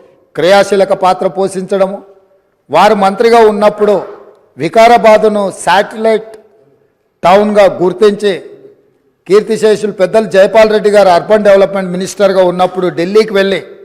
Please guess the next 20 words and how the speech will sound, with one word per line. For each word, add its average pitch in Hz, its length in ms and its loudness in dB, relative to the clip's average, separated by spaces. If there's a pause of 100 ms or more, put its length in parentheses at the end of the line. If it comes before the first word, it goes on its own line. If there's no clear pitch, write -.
(600)
వారితో 202 400 2 (120)
మాట్లాడి 190 420 2 (800)
వికారాబాద్ 214 680 2
పట్టణాన్ని 190 680 -4 (560)
శాటిలైట్ 208 460 0
టౌన్గా 190 380 0
గుర్తించి 180 680 -6 (520)
రెండు 190 340 0
వేల 220 320 4
రెండు 202 280 0
వందల 196 280 2
కోట్ల 214 420 0
రూపాయలు 196 460 2
మంజూరు 175 480 0
చేయించి 202 600 -2 (720)
అక్కడ 190 300 0
అభివృద్ధి 185 520 2
కార్యక్రమాలను 190 800 0
ముందుకు 185 380 -2
తీసుకెళ్ళి 190 680 -4